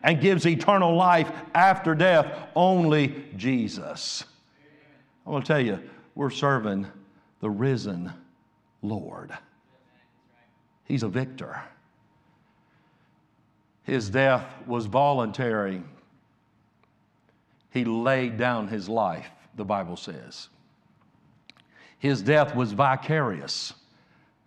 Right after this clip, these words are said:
That means that it was in your place and mine. He bore our penalty in his own body on the cross. But it was also victorious.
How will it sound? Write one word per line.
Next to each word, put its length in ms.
That 240
means 580
that 180
it 20
was 180
in 320
your 180
place 600
and 180
mine. 500
He 120
bore 480
our 460
penalty 640
in 160
his 160
own 220
body 320
on 120
the 80
cross. 600
But 100
it 40
was 160
also 580
victorious. 920